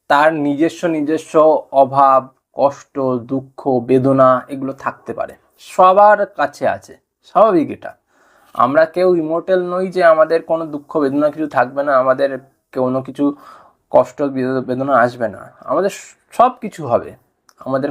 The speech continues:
কষ্ট, বেদনা, দুঃখ, ব্যথা সব আছে, কিন্তু আমাদের সেই ব্যথা, দুঃখ,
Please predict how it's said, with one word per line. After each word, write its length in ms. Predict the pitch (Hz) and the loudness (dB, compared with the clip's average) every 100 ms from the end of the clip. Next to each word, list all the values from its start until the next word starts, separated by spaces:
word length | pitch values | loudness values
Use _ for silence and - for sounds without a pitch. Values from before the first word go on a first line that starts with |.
| - | 0
কষ্ট, 420 | 131 131 - - | 0 0 -8 -6
বেদনা, 800 | 139 135 131 120 123 135 131 127 | -4 -4 -4 -4 -2 0 2 2
দুঃখ, 720 | 127 127 - - 135 131 131 131 _ _ _ _ _ | -2 -10 -14 -16 -6 -2 -2 -6 _ _ _ _ _
ব্যথা 680 | 117 110 - 151 135 120 - _ | 0 0 0 2 2 0 -4 _
সব 380 | - - 214 226 | -8 4 6 6
আছে, 360 | 139 - 95 - _ - | 2 -4 -16 -18 _ -16
কিন্তু 500 | 151 143 202 226 - _ | -14 -10 -6 -6 -6 _
আমাদের 720 | 143 139 151 165 175 202 214 - | -2 2 4 4 4 -2 -4 -8
সেই 280 | - 202 220 | -12 -8 -8
ব্যথা, 640 | 135 135 143 - 208 220 | -2 0 0 0 2 2
দুঃখ, 680 | 170 156 165 _ - 208 208 | 0 -4 -10 _ 2 2 2